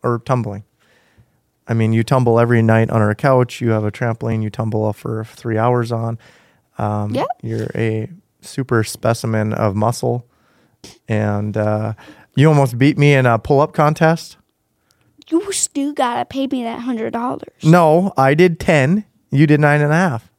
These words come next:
Speaker 2: No, I
Speaker 1: I said you
Speaker 2: didn't.
Speaker 1: had to beat me.
Speaker 2: I almost did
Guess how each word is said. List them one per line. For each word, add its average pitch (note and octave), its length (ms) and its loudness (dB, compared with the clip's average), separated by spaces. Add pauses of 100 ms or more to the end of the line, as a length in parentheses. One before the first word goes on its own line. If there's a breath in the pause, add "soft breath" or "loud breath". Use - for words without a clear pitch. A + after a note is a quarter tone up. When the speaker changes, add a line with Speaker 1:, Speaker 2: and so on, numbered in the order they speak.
(1040)
Speaker 2:
No, C5 60 -8 (200)
I C#3 40 4
Speaker 1:
I - 20 4
said C4+ 160 4
you - 80 2
Speaker 2:
didn't. F3+ 100 6
Speaker 1:
had F#3+ 100 4
to E3+ 60 2
beat F#3+ 200 2
me. A2+ 220 2 (680)
Speaker 2:
I D4+ 360 4
almost D4 540 0
did C4 160 -12